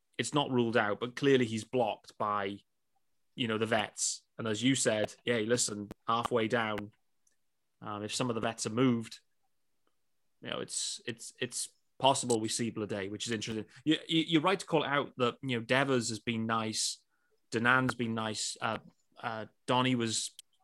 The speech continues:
talking about him yesterday, I think, or the day before, saying he looks like a major leaguer. I think that was my main takeaway, that his view was he just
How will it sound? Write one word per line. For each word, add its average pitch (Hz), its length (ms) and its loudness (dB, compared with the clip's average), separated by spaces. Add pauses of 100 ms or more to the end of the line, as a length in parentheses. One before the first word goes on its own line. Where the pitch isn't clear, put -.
(500)
talking 135 260 2
about 135 240 4
him 139 120 0
yesterday, 147 440 0
I 107 40 -4
think, 107 260 -8
or 110 40 -6
the 113 140 -2
day 127 80 2
before, 131 320 2
saying 120 340 -4 (560)
he 135 140 -2
looks - 500 2
like 139 120 2
a 151 40 2
major 156 300 4
leaguer. 151 400 2
I 117 80 -10
think 135 180 -4
that 131 100 0
was 131 100 -6
my 139 100 0
main 147 180 0
takeaway, 127 580 0 (320)
that 123 200 2 (680)
his 127 160 0
view 135 220 4
was 135 160 0
he 139 80 2
just 139 280 -4